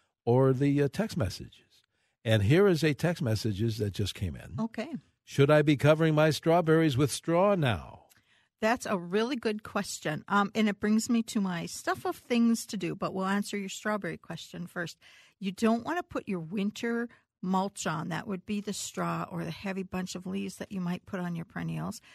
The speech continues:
Speaker 2: You don't wanna do that until the ground is frozen. If you do it before the ground's frozen, then the voles have a wonderful thatched roof and a nice warm floor, and then they can eat all of your plant roots,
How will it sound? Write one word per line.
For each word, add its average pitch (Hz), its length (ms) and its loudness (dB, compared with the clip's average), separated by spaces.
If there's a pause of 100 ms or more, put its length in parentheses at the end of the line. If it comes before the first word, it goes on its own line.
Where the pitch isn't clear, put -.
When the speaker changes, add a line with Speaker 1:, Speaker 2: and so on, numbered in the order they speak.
(200)
Speaker 2:
You 196 120 -2
don't 190 140 0
wanna 214 200 2
do 220 140 -2
that 202 200 -6
until 185 240 -4
the 175 100 -8
ground 170 320 -4
is - 160 -12
frozen. - 540 -12 (520)
If 208 200 -2
you 214 100 0
do 233 160 0
it 339 140 -4
before 240 480 0
the 240 80 -2
ground's 165 400 -4
frozen, 170 600 -6
then 202 280 0
the 220 80 4
voles 190 460 0
have 175 180 -4
a 160 40 -4
wonderful 196 520 -2
thatched - 640 -4
roof 202 460 -2 (360)
and 190 120 2
a 185 120 2
nice 175 320 -6
warm 185 460 -2
floor, 208 560 -2 (300)
and 190 120 0
then 180 140 -2
they 180 60 -4
can 175 240 -8
eat - 180 -12 (100)
all 180 380 -4
of 190 160 -8
your 190 120 -6
plant 180 360 -6
roots, - 400 -16